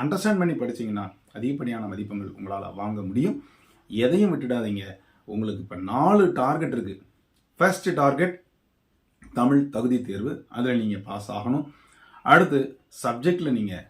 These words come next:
நல்ல தரவா இருக்கணும். அடுத்து எஜுகேஷன் சைக்காலஜில நிச்சயமா வந்து ஒரு செவன்டி ஃபைவ் பர்சன்டேஜ் மார்க்ஸாவது நீங்க வாங்கணும். அடுத்து ஜி கேல ஒரு செவன்டி ஃபைவ் பர்சன்டேஜ் மார்க்காவது வாங்குனீங்கன்னா தான் மொத்தம் த்ரீ டிஜிட், அதாவது ஹண்ட்ரட் பிளஸ் வர்றதுக்கான வாய்ப்பு இருக்கும்.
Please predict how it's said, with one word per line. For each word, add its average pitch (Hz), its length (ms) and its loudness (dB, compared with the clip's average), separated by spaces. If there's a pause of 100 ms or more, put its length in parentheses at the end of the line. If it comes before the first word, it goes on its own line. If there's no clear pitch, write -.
நல்ல 117 240 -4
தரவா 107 440 -2
இருக்கணும். 139 340 -2 (400)
அடுத்து 139 260 0
எஜுகேஷன் 175 520 2
சைக்காலஜில 117 520 0 (240)
நிச்சயமா 180 400 2
வந்து 147 200 2
ஒரு 139 200 2
செவன்டி 139 240 -2
ஃபைவ் 139 160 -4
பர்சன்டேஜ் 113 360 -6
மார்க்ஸாவது 113 460 -6
நீங்க 101 220 -6
வாங்கணும். 123 500 -2 (360)
அடுத்து 107 580 -6 (200)
ஜி 135 480 0
கேல 139 380 2
ஒரு 117 260 -4
செவன்டி 135 280 -2
ஃபைவ் 127 260 -4
பர்சன்டேஜ் 107 420 -6
மார்க்காவது 104 500 -6
வாங்குனீங்கன்னா 139 520 2
தான் 101 260 -8
மொத்தம் 113 520 -6 (440)
த்ரீ 165 220 2
டிஜிட், 120 340 -2
அதாவது 117 280 -8
ஹண்ட்ரட் 151 420 0
பிளஸ் 110 300 -10
வர்றதுக்கான 98 580 -8
வாய்ப்பு 104 440 -4
இருக்கும். 123 420 0